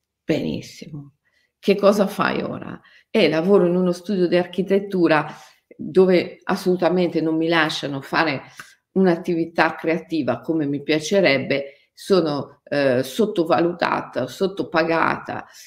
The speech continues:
eh, sfruttata e tutto quanto." Benissimo. Se vuoi qualcosa che non hai, se vuoi diventare un architetto famoso, fai un patto con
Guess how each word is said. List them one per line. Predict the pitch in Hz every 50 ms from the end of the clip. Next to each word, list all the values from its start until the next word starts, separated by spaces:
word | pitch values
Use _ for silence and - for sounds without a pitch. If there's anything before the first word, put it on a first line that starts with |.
| - _ _ _ _
eh, | - 139 135 135 131 117 104 -
sfruttata | - - - - 180 202 202 202 - 160 147 131 - - -
e | 131
tutto | - 151 135 - - -
quanto." | - - - - 139 135 - - 156 143 - _ _ _ _ _
Benissimo. | _ - 156 156 147 156 190 214 208 - - - 131 143 - - _ _ _ _ _ _ _ _ _ _
Se | - - - - 175
vuoi | 160 160 180 185 165 151 -
qualcosa | - 123 - - - - 156 160 160 135 -
che | - 147 147
non | 165 170 190 202
hai, | 165 151 147 135 131 127 - - - - - _ _ _ _ _
se | - - - 185 165
vuoi | 156 160 160 165 180 185 175 165 151 147 139 139 - - - _ _
diventare | - - 156 143 151 151 147 147 - 202 180 165 160 151
un | 139 143
architetto | 151 151 - - - 160 - 196 185 185 - 156
famoso, | 156 - 165 170 208 190 160 147 139 127 - 147 147 147 - _ _ _ _ _
fai | - - - - 214 208 185 151 - - -
un | - 156 151 151 -
patto | - 196 175 165 160 151 - - - - - - - - _ _ _ _ _ _ _ _ _ _
con | - - 180 170 160 147 139 127 - - - -